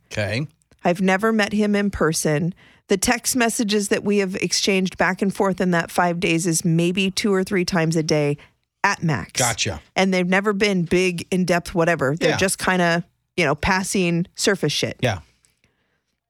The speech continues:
Speaker 2: So I tell him, "I feel like this is crazy inappropriate." And he says, "Of course, I just want a shot. Christ.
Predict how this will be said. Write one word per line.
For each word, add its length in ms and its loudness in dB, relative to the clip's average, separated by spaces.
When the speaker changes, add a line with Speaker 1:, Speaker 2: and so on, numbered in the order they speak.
Speaker 2:
So 200 2
I 100 2
tell 240 0
him, 80 0
"I 80 2
feel 160 0
like 160 0
this 160 0
is 140 -2
crazy 360 0
inappropriate." 760 -2
And 100 0
he 140 2
says, 300 0
"Of 200 -2
course, 500 0
I 120 2
just 340 0
want 280 2
a 60 -2
shot. 540 0
Christ. 680 -2